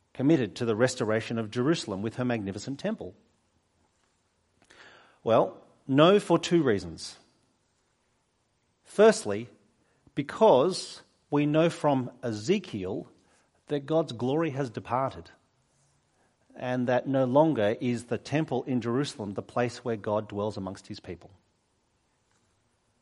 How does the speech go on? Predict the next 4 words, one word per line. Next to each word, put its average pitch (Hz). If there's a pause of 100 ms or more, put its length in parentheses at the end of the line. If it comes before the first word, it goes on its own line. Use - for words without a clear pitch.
(1000)
But -
se-, 254
and 113 (180)
secondly, 156